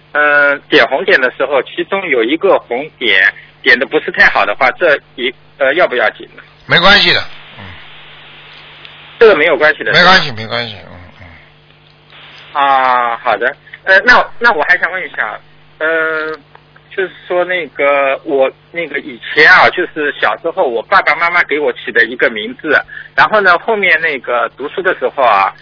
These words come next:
Speaker 1: 呃，那个老师呢把我其中一个字改了，但是呢，因为在当地就是那个土话的话，读音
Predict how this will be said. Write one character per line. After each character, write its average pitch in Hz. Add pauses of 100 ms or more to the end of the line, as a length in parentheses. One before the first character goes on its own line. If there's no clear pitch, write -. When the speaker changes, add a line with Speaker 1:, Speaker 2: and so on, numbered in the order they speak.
(360)
Speaker 1:
呃， 131
那 143
个 120
老 107
师 -
呢 185
把 117
我 123 (460)
其 156
中 180
一 160
个 175
字 - (120)
改 92
了， 110 (320)
但 214
是 190
呢， 180
因 208
为 190
在 185
当 214
地 170 (220)
就 170
是 156
那 156
个 120 (300)
土 139
话 208
的 156
话， 131 (140)
读 165
音 196